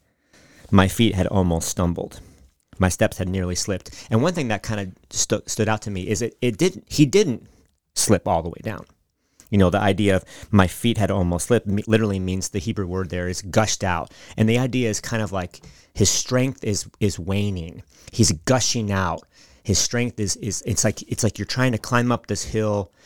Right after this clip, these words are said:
and you're just like, "Oh, I just can't do it anymore." And you start sliding down. But he didn't slide all the way down. I think that's an important,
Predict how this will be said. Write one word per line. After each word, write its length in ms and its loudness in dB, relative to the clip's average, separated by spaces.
and 160 2
you're 200 -2
just 240 -6
like, 300 -12
"Oh, 300 -8
I 60 -6
just 180 -4
can't 280 -4
do 140 4
it 60 4
anymore." 360 0
And 80 -2
you 80 -2
start 200 -6
sliding 500 -2
down. 340 -2
But 220 4
he 180 -4
didn't 320 -6
slide 300 -4
all 240 -2
the 100 -6
way 140 -4
down. 220 -4
I 80 -4
think 160 -6
that's 120 -6
an 60 -2
important, 480 0